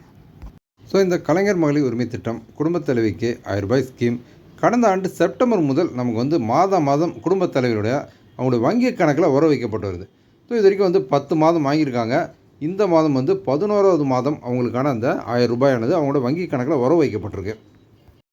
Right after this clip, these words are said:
So, இந்த மகளிர் உரிமை தொகை திட்டம் குடும்பத் தலைவிக்கு ஆயிரம் ரூபாய் ஸ்கீம்ல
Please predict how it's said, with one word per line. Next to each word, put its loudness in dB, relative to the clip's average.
So, 2
இந்த 4
மகளிர் 4
உரிமை 4
தொகை -4
திட்டம் -6
குடும்பத் -4
தலைவிக்கு -2
ஆயிரம் -2
ரூபாய் 2
ஸ்கீம்ல -2